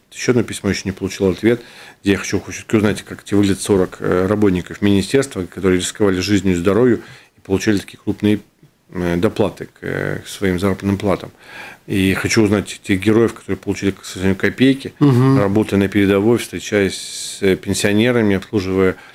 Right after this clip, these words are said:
Speaker 1: людей с инвалидностью в домах, которые теоретически могли быть больны, э, как раз, э, м, этой, этой заразой.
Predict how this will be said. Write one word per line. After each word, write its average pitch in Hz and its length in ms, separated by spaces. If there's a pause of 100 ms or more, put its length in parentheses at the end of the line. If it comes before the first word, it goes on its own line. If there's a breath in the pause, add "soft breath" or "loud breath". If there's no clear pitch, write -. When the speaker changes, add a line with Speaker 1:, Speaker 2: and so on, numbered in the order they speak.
Speaker 1:
людей 101 260
с - 100
инвалидностью 98 760 (440)
в 98 80
домах, 107 460
которые - 440 (1000 loud breath)
теоретически - 560
могли 107 380
быть 95 360
больны, 98 560
э, 69 360 (140)
как - 100
раз, - 360
э, 95 720
м, 50 720
этой, 92 280
этой 98 240
заразой. 117 500